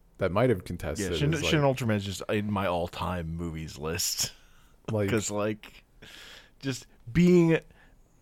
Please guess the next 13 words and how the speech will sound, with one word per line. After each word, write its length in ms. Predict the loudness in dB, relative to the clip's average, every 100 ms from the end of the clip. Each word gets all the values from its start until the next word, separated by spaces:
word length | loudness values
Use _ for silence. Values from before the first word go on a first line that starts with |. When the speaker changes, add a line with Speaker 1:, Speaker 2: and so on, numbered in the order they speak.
| -8
Speaker 2:
both 360 | 8 8 8
what 120 | 6 6
it 120 | 6
does 320 | 8 8 8
as, 220 | 4 4 4
like, 160 | 4
a 120 | 4
giant 340 | 2 4 4 4
monster 380 | 2 2 0 -2
movie, 540 | 0 0 0 0 -6 -14 _ _ _
and 340 | 2 4 2 -4 _ _ _
it's, 240 | -4 -2 2
like, 220 | 2